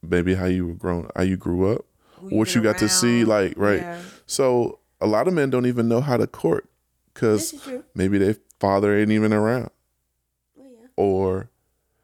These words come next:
Speaker 1: maybe their parents are in a toxic relationship.
Speaker 2: Or they don't even know what the word court means.
Speaker 1: Or they don't even, they've never, nobody's ever taught them what it is to date,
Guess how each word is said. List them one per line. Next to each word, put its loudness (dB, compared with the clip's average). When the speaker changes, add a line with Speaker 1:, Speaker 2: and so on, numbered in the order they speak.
Speaker 1:
maybe 2
their 2
parents 0
are 2
in 2
a 4
toxic -2
relationship. -2
Speaker 2:
Or -8
they -4
don't -4
even -4
know -4
what -8
the -4
word -6
court -4
means. -6
Speaker 1:
Or 2
they 2
don't 2
even, 2
they've 2
never, 2
nobody's 0
ever 2
taught -2
them 2
what 4
it 2
is 0
to -2
date, -4